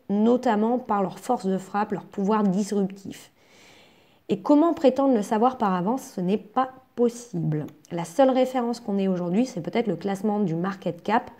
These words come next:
Néanmoins, on sait qu'il est fortement manipulé. Donc c'est difficile d'avoir réellement la référence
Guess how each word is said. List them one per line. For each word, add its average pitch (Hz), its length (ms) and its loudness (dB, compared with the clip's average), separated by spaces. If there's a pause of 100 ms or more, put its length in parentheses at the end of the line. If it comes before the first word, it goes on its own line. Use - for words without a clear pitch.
(600)
Néanmoins, 220 920 4
on 180 140 -4
sait 254 240 0
qu'il 208 180 -4
est 202 80 4
fortement 220 480 -2
manipulé. 196 720 0
Donc 156 240 -6
c'est 175 200 -2
difficile 247 560 2
d'avoir 202 380 0 (460)
réellement 214 680 4
la 196 140 0
référence 214 580 -2